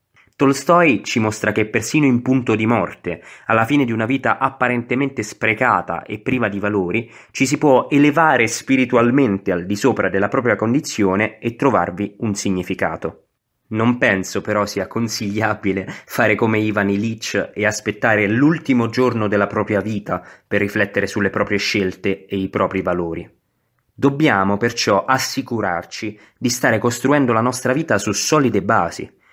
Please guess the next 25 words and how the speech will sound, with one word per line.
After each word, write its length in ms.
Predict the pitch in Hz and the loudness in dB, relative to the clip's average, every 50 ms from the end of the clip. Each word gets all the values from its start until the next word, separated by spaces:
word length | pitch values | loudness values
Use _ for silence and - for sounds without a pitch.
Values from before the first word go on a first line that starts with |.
| _ _ _ _ _ - | _ _ _ _ _ -8
sulla 220 | - - 127 120 | -2 0 2 2
base 260 | 117 127 151 147 - 139 | 4 2 2 2 2 -2
di 140 | 117 117 | -2 -2
chi 140 | 117 - 131 | -4 -4 -4
siamo 760 | 120 - - - - 135 139 139 117 90 90 90 85 85 - - - _ - | -2 -2 -2 0 2 2 4 4 2 2 0 -2 -4 -6 -10 -20 -20 _ -4
e 120 | - 131 | -4 -2
di 100 | 120 131 | -2 -2
ciò 180 | 123 - 160 147 | 0 0 0 0
che 160 | - - 117 | 2 0 0
realmente 600 | 110 120 123 123 123 131 147 151 156 147 151 - | 2 2 2 4 4 4 4 2 2 0 0 0
riteniamo 420 | 117 117 104 107 117 113 123 117 104 | 0 0 0 0 0 0 2 2 0
importante, 880 | 98 95 - 104 101 - - - 135 104 90 85 85 - - 87 90 - - - - - _ _ | 0 -2 -2 -4 -4 -2 0 0 0 0 0 -4 -8 -8 -10 -10 -10 -10 -20 -20 -20 -20 _ _
e 120 | - 147 | -2 0
non 360 | 151 160 180 190 180 135 110 | 2 2 4 4 4 2 2
su 280 | 101 - - - - 107 | 0 -4 -6 -2 0 0
una 240 | 98 101 104 101 101 | 2 2 2 2 0
finzione 960 | - 110 104 104 107 - - - 117 113 113 110 107 101 98 101 - - _ | 0 -2 -2 -2 -2 -2 -2 0 2 2 2 2 2 0 -2 -4 -8 -18 _
adottata 540 | - 113 113 107 117 110 - 131 113 113 107 | -4 -2 0 0 0 -2 0 0 0 0 0
per 180 | 101 104 101 - | 0 0 -2 0
compiacere 600 | - 127 113 110 104 113 107 - - 123 110 104 | -2 -2 -2 0 0 -2 -2 0 0 0 0 0
gli 140 | 104 104 107 | 0 0 0
altri 540 | 104 101 104 98 - - 101 101 98 - - | 0 0 0 -2 -2 -2 -4 -4 -4 -6 -6
e 100 | - 104 | -4 -2
la 140 | 98 95 95 | 0 0 -2
società. 580 | - - 95 - - - - 87 80 - _ | -2 -4 -6 -4 -6 -6 -6 -6 -8 -8 _